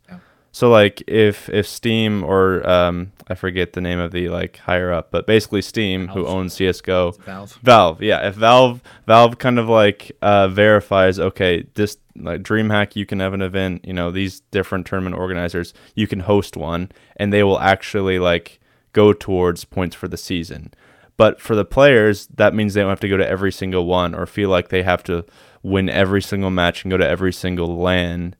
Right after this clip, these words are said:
Speaker 2: to be able to have a shot. Like, the, the, you can kind of pick and choose a little bit because there are so many different lans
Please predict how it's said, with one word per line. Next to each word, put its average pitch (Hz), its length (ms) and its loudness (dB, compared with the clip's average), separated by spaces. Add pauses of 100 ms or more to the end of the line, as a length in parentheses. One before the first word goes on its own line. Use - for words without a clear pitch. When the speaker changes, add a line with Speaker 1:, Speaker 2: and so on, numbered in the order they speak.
(440)
Speaker 2:
to 92 100 -6
be 90 140 0
able 85 120 0
to 92 80 -4
have 85 120 -2
a 85 60 -8
shot. 85 420 -10 (240)
Like, 90 180 -2
the, - 300 -6
the, 101 440 -6
you 98 80 -8
can 107 140 -10
kind 101 160 -8
of 92 160 -6
pick 98 160 -6
and 92 140 -4
choose 92 400 -4
a 92 100 -8
little 87 260 -8
bit 85 220 -10
because 87 300 -6
there 87 140 -4
are 87 140 0
so - 160 -12
many 87 180 -8
different 87 440 -12
lans 87 500 -10